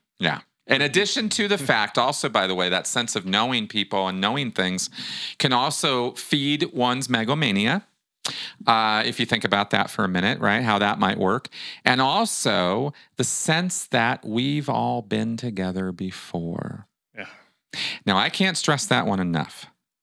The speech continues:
Speaker 1: because that's actually core to Hubbard's myth of the Sea Org. One of the ways that Hubbard would unite or, or get the people who were original Sea Org members back on the boats in the sixties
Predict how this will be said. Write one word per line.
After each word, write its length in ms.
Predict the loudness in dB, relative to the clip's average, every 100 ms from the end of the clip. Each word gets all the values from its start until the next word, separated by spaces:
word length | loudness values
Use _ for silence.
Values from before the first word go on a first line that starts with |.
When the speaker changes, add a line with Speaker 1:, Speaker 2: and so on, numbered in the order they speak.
| _
Speaker 1:
because 260 | 0 2 2
that's 300 | 2 2 2
actually 380 | 2 0 -4
core 720 | -4 -8 -6 -2 -2 -2 -6 -14 _ _ -8
to 460 | 0 2 2 0 -2 _ _
Hubbard's 400 | 0 2 2 0
myth 360 | 0 0 -2 -8 -18 -2
of 340 | 2 2 -2 -8
the 120 | -4
Sea 260 | -2 0 0
Org. 260 | 0 -4 -16 _ _ _ _ _ -14 -10 -10 -12 -16 -2
One 180 | 0 2
of 80 |
the 80 | 2
ways 340 | 2 2 0 -2
that 120 | -4
Hubbard 320 | 0 0 0
would 520 | 0 2 2 -2 -8 -14 _ _ _ _ _ _ _ _
unite 760 | -4 -2 2 2 2 0 -4 -10 -2
or, 480 | 0 2 2 0 -4 _ -8
or 140 | -6 -4
get 300 | 0 0 0
the 60 | -8
people 420 | -4 -4 -2 -2
who 140 | -2 0
were 240 | 2 2
original 440 | 2 0 0 -4
Sea 260 | -4 -4 -2
Org 200 | -2 -2
members 360 | -4 -4 -4 -2
back 280 | -2 -2
on 100 | -4
the 60 | -4
boats 400 | 0 0 0 -4
in 120 | -6
the 60 | -4
sixties 720 | -2 -4 -4 -6 -6 -6